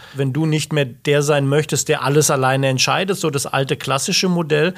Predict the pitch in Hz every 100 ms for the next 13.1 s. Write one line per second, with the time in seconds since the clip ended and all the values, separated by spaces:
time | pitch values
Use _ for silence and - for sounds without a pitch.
0 | - - - 156 - 156 131 127 - 151
1 | 170 165 - 139 139 131 123 135 135 139
2 | 135 - 131 127 135 123 123 135 131 123
3 | 117 120 117 131 117 117 127 120 120 117
4 | 113 117 123 127 127 - - - - 127
5 | 147 - 156 135 - 196 220 160 123 117
6 | 120 123 143 139 143 110 151 147 156 139
7 | 185 220 185 175 165 160 156 156 147 147
8 | 180 170 160 147 135 147 226 - - -
9 | - - 147 151 156 160 143 147 139 -
10 | 147 196 202 123 120 120 127 131 131 131
11 | 139 143 135 131 135 143 139 143 143 -
12 | 143 175 220 160 - 139 123 - 135 123
13 | 117